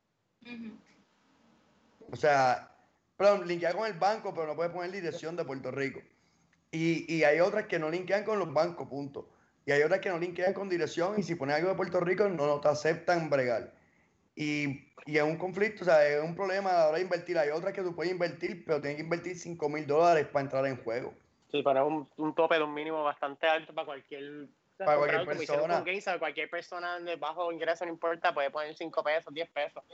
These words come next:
Speaker 3: y se monta en la guagua, como dicen, pero
Speaker 2: Exacto.
Speaker 3: están poniendo un mínimo, lo que sea un tope para empezar sumamente alto, que cualquier persona que no tenga todo ese pre-, presupuesto para irse al riesgo de algo que es volátil,
Speaker 2: Que
Speaker 3: que
Speaker 2: no
Speaker 3: se va a ir
Speaker 2: conoce.
Speaker 3: después.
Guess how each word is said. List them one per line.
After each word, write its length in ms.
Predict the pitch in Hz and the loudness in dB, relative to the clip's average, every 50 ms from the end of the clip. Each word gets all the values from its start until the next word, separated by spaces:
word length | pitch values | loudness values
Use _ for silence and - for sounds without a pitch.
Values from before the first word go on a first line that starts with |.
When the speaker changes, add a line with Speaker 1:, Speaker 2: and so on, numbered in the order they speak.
| - - - | -18 -16 -6
Speaker 3:
y 120 | - 151 139 | -4 0 2
se 100 | 160 147 | 4 4
monta 240 | 147 151 143 - 165 | 4 2 4 4 4
en 60 | 165 | 4
la 80 | 160 | 4
guagua, 340 | 151 151 160 160 151 147 135 | 4 4 4 2 2 0 -6
como 160 | 135 135 139 | -8 -10 -12
dicen, 320 | 143 156 160 - - 131 123 | -12 -12 -14 -14 -16 -12 -8
pero 160 | 117 120 123 | -8 -6 -6
Speaker 2:
Exacto. 360 | 127 127 127 135 131 127 143 | -6 -2 2 2 2 2 0
Speaker 3:
están 120 | 139 151 - | -6 -8 -6
poniendo 320 | 165 170 170 175 175 180 | -6 -6 -6 -6 -6 -6
un 100 | 175 180 | -6 -6
mínimo, 520 | 180 185 185 185 180 175 165 156 143 131 - - _ _ _ | -6 -4 -4 -4 -4 -4 -4 -4 -6 -8 -12 -18 _ _ _
lo 160 | - 143 139 | -6 -6 -4
que 80 | 135 135 | -4 -4
sea 100 | 139 135 | -4 -6
un 120 | 143 156 - | -6 -2 2
tope 280 | - 170 170 170 160 | 2 4 4 4 4
para 200 | 147 147 147 147 | 4 4 4 4
empezar 480 | 143 139 139 143 - - 151 156 160 - _ _ _ - _ _ | 2 0 -2 -6 -2 -2 -2 -2 -2 -6 _ _ _ -20 _ _
sumamente 640 | _ - - 160 165 165 160 165 165 165 165 175 170 | _ -6 -4 0 2 2 2 2 0 -4 -6 -4 -2
alto, 280 | 160 170 170 160 - 151 | -2 -2 -2 -6 -10 -12
que 120 | 139 127 | -12 -12
cualquier 240 | 123 123 117 135 127 | -12 -12 -12 -14 -12
persona 340 | - 147 - - 160 156 151 | -12 -14 -10 -8 -8 -8 -6
que 100 | 156 156 | -6 -6
no 120 | 151 147 | -6 -6
tenga 180 | 147 156 156 156 | -6 -4 -4 -4
todo 120 | 147 165 | -4 -6
ese 160 | - - 160 | -6 -8 -6
pre-, 160 | 143 147 156 - 151 117 - _ | -4 -4 -6 -6 -8 -12 -10 _
presupuesto 460 | - 147 139 143 - 156 151 - 165 | -8 -8 -8 -6 -6 -6 -4 -2 0
para 140 | - 147 131 | 0 0 0
irse 340 | 135 135 - 175 156 - - - | -2 -2 -2 -2 -2 -2 -2 -4
al 180 | 143 135 120 | -4 -4 -4
riesgo 480 | 117 135 151 170 170 151 - 127 127 - _ _ _ _ _ - | -4 -2 -2 -2 -2 -2 -4 -6 -6 -6 _ _ _ _ _ -6
de 160 | 113 120 117 | 0 2 2
algo 220 | 117 120 131 143 143 | 2 2 0 0 -2
que 80 | 151 | -2
es 80 | 147 147 | -2 0
volátil, 540 | 139 139 135 139 151 156 143 139 135 135 143 _ _ _ _ _ _ _ | 2 4 6 6 6 4 4 0 -4 -8 -10 _ _ _ _ _ _ _
Speaker 2:
Que 60 | - 160 | -2 0
Speaker 3:
que 60 | 160 | 0
Speaker 2:
no 40 | 160 | 0
Speaker 3:
se 40 | 160 | 0
va 240 | 151 165 165 170 175 | 0 0 2 2 2
a 40 | 180 | 0
ir 60 | - | 0
Speaker 2:
conoce. 80 | 160 147 | -2 -4
Speaker 3:
después. 320 | 135 127 120 120 135 151 | -4 -4 -6 -8 -10 -10